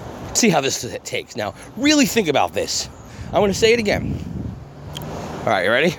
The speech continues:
Here it goes. Groups of people are boycotting Starbucks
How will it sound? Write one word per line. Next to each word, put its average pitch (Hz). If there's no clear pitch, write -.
Here 123
it 104
goes. 87
Groups -
of 175
people 196
are 156
boycotting 269
Starbucks -